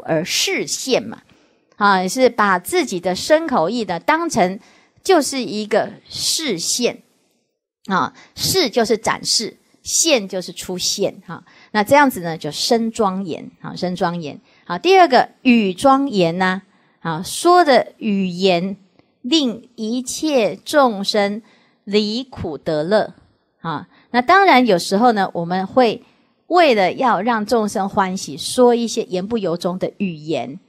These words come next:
啊，但是这个语言呢，哎，并不一定只是，啊，让他欢喜，而且最终还要让他产生智慧。好，所以断一切疑，他才会产生智慧。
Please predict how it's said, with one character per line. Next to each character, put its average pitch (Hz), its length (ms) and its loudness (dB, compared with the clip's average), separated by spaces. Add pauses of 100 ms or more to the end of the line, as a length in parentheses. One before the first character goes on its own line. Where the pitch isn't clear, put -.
(260)
啊， - 180 -8
但 349 200 4
是 339 160 0
这 370 180 -2
个 294 240 2
语 208 160 -6
言 190 260 0
呢， 202 280 -4 (420)
哎， 208 180 -6 (120)
并 311 200 0
不 262 220 -6
一 302 80 -4
定 220 340 -8
只 170 200 -10
是， 220 400 -8 (160)
啊， 160 160 -8
让 254 180 2
他 226 100 0
欢 214 220 0
喜， - 140 -12
而 233 160 2
且 185 200 -6
最 247 200 0
终 226 360 0 (320)
还 202 200 -2
要 247 180 6
让 208 240 -2
他 190 100 -10
产 135 220 -10
生 175 200 -6
智 240 280 -2
慧。 - 260 0 (640)
好， 185 180 -4
所 302 80 0
以 302 60 2
断 359 580 2
一 208 80 -4
切 262 320 2 (100)
疑， 202 540 -4 (120)
他 240 160 -6
才 - 180 -4
会 208 100 -4
产 - 220 -12
生 175 180 -8
智 - 300 -10
慧。 170 180 0